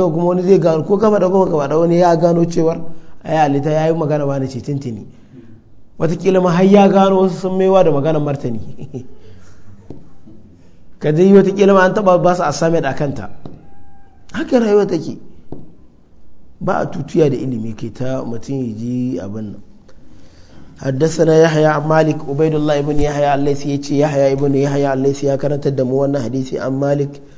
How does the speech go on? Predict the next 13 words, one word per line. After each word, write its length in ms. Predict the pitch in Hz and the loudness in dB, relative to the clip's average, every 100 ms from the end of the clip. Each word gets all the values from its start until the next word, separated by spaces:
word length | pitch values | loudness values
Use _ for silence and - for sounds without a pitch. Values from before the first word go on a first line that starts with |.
| - - - | -20 -18 -10
daga 220 | 120 117 | -6 -4
malamin 400 | 123 143 143 135 127 | -2 0 2 0 -2
sa 120 | 120 | -2
Malik. 300 | 131 123 95 - - - - - - - - - - - - - - - - - - - - | 0 -2 -2 -4 -4 -6 -8 -10 -10 -14 -14 -14 -14 -18 -20 -16 -10 -6 -4 -2 -2 0 4
An 120 | 165 | 6
Abi 220 | 180 185 170 | 8 8 8
Zinad, 560 | 127 156 175 165 - - - - - - - - - - - - - - - - | 6 8 8 8 6 -6 -8 -10 -12 -16 -16 -12 -8 -6 -4 -4 -4 -4 -4 -2
daga 520 | 139 147 151 151 151 | 4 6 8 6 6
Abu 220 | 175 170 170 | 6 8 6
Zinad, 480 | 135 151 156 - - - - - - | 6 6 6 4 -4 -8 -6 -8 -4
Abdullah 340 | 147 143 156 160 | 0 6 8 8
bin 100 | 156 139 | 6 4
Zakawan. 400 | 127 135 139 | 2 4 4